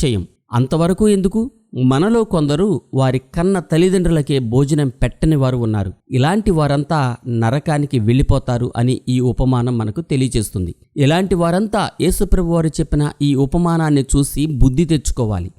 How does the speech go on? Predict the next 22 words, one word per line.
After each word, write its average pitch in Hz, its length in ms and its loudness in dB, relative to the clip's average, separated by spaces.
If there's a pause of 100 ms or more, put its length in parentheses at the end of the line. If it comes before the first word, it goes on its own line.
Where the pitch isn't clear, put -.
(140)
ఈ 202 100 0
కథ 202 220 -4 (360)
చాలాసార్లు 185 600 2
విన్నాం 151 440 0
అని 135 220 0
తేలికగా 151 560 0
తీసుకోకండి. 135 680 -4 (400)
ఇది 131 180 2
కేవలం 180 760 0
ఒక 139 140 -2
ఉపమానం 160 600 2
కాదు, 135 480 0 (140)
మనకు 120 340 0
హెచ్చరిక. 151 680 4 (380)
మనతో 156 420 2
ఉన్న 170 380 2 (120)
దేవుని 175 340 2
సేవకులు 160 560 2
దేవుని 165 340 2
వాక్యం 160 360 0
చెప్తూ 143 400 -2
ఉంటే 127 420 -2